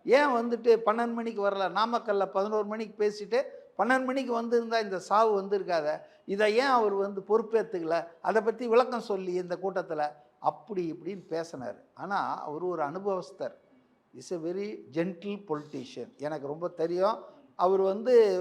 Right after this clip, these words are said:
திமுகல இருக்கிற பண்பான தலைவர்கள் அவர் ஒருத்தர். ஆனா பாருங்க, போலீஸ் வந்து மதுரையை கோர்ட்லயே சொல்லிட்டாங்க, செப்டம்பர் இருபத்தேழு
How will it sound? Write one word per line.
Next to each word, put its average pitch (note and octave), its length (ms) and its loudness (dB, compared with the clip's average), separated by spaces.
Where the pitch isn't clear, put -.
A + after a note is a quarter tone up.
திமுகல A3+ 540 4
இருக்கிற G3+ 220 2
பண்பான A3 480 6
தலைவர்கள் F3+ 600 0
அவர் C#3 200 -4
ஒருத்தர். C3+ 340 -12
ஆனா A3 120 0
பாருங்க, G3+ 360 0
போலீஸ் E4+ 500 2
வந்து A3+ 180 -6
மதுரையை B3 400 2
கோர்ட்லயே B3 420 2
சொல்லிட்டாங்க, F3 500 -2
செப்டம்பர் G#3 640 0
இருபத்தேழு G#3+ 640 0